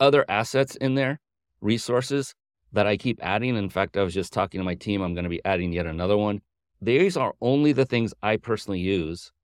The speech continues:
number one. And number two, they're either gonna be at a great discount or they're just already at such a low price that you should,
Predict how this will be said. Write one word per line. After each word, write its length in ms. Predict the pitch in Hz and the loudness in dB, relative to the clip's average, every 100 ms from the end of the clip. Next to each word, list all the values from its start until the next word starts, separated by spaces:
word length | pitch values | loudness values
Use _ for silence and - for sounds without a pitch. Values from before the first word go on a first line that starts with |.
| _ | _
number 220 | 95 90 90 | -8 -4 -2
one. 320 | 101 85 82 | -2 -4 -4
And 80 | 90 | -4
number 180 | 107 | -4
two, 340 | 90 - 139 117 | -6 -2 2 2
they're 140 | 101 - | 2 0
either 220 | 143 165 | 0 0
gonna 200 | 120 110 | 0 0
be 180 | 104 104 | 0 0
at 80 | |
a 60 | 95 | 0
great 360 | 85 98 110 - | -2 -2 -2 0
discount 480 | 104 - 104 101 - | -2 -2 -4 -4 0
or 160 | 110 | 2
they're 120 | 107 95 | 2 2
just 240 | 98 - | 0 -2
already 380 | - 98 101 101 | -2 0 0 0
at 80 | - | -4
such 180 | 101 90 | -6 -6
a 60 | |
low 180 | 87 85 | -4 -4
price 400 | - 90 78 - | -2 -4 -4 -8
that 180 | 50 50 | -16 -10
you 160 | 87 | -8
should, 300 | 82 - 90 | -8 -4 -4